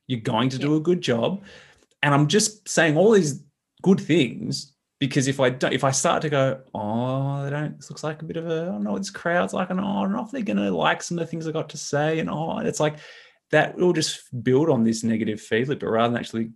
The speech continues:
Speaker 2: Mm.
Speaker 1: just tell myself, like, "No, no, this is," it's like, "You've got your job to do. You're going to do a great job. Everyone here just wants to have a good time."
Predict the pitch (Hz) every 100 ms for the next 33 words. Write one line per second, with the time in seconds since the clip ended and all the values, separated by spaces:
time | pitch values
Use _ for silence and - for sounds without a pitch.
0 | 185 180 175 175 - - 151 180 151 139
1 | 143 147 - 220 131 156 - 185 175 -
2 | - - _ _ 135 143 131 123 127 185
3 | 175 180 127 107 113 185 _ _ _ _
4 | - 117 110 131 180 156 113 - - -
5 | - 156 _ _ 165 180 214 185 165 135
6 | 131 120 117 107 104 110 - 117 156 -